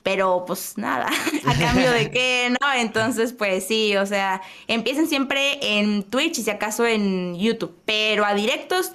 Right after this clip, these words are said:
Speaker 1: Twitch. Eh, YouTube, échenle ganas a los videos, también funciona bastante,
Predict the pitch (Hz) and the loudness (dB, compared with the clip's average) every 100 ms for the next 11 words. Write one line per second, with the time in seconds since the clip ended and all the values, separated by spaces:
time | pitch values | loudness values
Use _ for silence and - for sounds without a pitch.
0 | - 180 170 - - - 202 202 208 240 | -4 -4 -2 -10 -12 -4 0 2 2 2
1 | 269 294 - 226 214 269 226 190 190 202 | 0 -4 -4 -2 0 0 0 0 -2 0
2 | 185 170 180 190 180 175 180 180 175 185 | 0 2 0 0 -2 -4 -4 -4 -4 -2
3 | 180 175 226 254 381 | -2 -2 0 0 -2